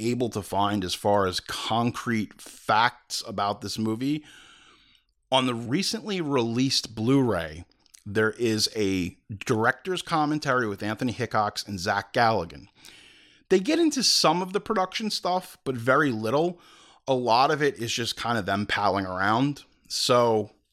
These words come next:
it doesn't give you a lot of insight into the second film.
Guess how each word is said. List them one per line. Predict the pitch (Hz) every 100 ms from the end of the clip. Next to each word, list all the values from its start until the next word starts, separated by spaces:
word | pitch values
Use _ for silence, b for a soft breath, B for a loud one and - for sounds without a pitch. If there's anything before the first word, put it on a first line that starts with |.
| _ _ _ _ _ _
it | 131
doesn't | 185 180 185
give | 190
you | 170
a | 156
lot | 143 127
of | -
insight | 117 120 - 135 135
into | 107 104
the | 95
second | 110 101 117
film. | - 131 95